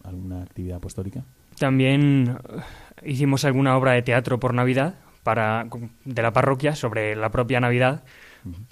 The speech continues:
Speaker 2: En lugar de la homilía en la parroquia, pues hacían la, la obra de teatro para mostrar un poco a los niños más pequeños toda la historia.
Speaker 1: ¿Y qué le tocaba a usted hacer ahí?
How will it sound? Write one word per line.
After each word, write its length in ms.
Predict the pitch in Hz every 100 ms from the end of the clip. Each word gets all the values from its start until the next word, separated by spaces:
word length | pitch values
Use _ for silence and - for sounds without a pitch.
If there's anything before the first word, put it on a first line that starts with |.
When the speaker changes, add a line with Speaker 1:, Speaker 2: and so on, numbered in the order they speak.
| - -
Speaker 2:
En 160 | 135 123
lugar 260 | 120 127 139
de 80 |
la 80 | 135
homilía 500 | 131 131 135 135 131
en 180 | - 127
la 80 | 117
parroquia, 420 | 117 139 127 165
pues 180 | 147 123
hacían 360 | 123 139 120 110
la, 340 | 113 110 110
la 140 | 120 113
obra 140 | 113
de 80 | 113
teatro 400 | 113 113 110 123
para 240 | 135 107 104
mostrar 320 | 107 - 123
un 120 | 117
poco 260 | 113 117 127
a 60 | 110
los 200 | 101 104
niños 260 | 117 117 113
más 120 | 117
pequeños 520 | 120 120 113 117 - - - - _ _
toda 240 | - 117 107
la 60 |
historia. 400 | 117 - 131 143 - - - _ _ _ _ -
Speaker 1:
¿Y 120 | 110
qué 120 | -
le 80 | 107
tocaba 320 | 95 98 98
a 40 | 95
usted 260 | 87 95
hacer 280 | 90 85 90
ahí? 200 | 87 82